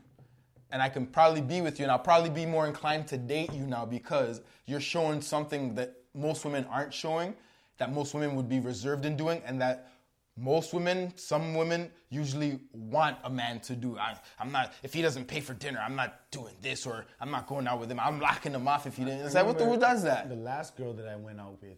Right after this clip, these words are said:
Speaker 2: um, when it was time for the bill,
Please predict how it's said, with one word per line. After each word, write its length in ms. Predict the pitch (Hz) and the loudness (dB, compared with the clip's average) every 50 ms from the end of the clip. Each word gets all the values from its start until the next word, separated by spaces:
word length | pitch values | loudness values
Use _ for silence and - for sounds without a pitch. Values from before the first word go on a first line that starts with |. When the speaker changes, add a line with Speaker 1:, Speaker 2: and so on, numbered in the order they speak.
| - _ | -20 _
Speaker 2:
um, 380 | 101 95 92 92 92 92 90 87 87 _ _ - - _ _ | -20 -20 -20 -18 -18 -20 -20 -20 -20 _ _ -20 -20 _ _
when 140 | - 117 113 | -14 -12 -10
it 40 | 113 | -10
was 120 | 107 - - | -10 -12 -14
time 280 | - 113 120 120 117 | -12 -10 -10 -10 -10
for 100 | - 110 | -10 -12
the 120 | 98 95 95 | -14 -14 -14
bill, 480 | 85 98 123 151 135 104 92 90 - | -10 -6 -4 -4 -4 -6 -8 -14 -20